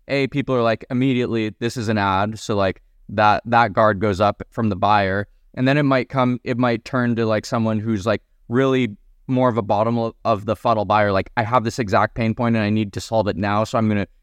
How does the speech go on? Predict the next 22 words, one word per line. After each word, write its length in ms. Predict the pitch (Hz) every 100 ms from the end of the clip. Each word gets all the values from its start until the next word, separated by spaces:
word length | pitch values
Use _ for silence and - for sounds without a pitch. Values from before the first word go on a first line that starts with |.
| _
convert 420 | 127 107 117 110
and 160 | 104 101
buy 200 | 101 101
it 100 | 90
now 200 | 92 90
from 200 | - 90
Facebook," 480 | 98 90 - 85 -
right? 220 | 90 95
As 140 | 98
opposed 520 | 101 - 120 110 92 -
to, 280 | 117 107 - _ _
you 100 | 110
know, 100 | 107
someone 320 | 98 - 120 110
who 120 | 110
sees 300 | - 151 131
something 340 | 143 120 127
more 160 | 117 113
organically 560 | 107 117 123 120 - 107
and 60 |
is 80 | 98
like, 200 | 104 -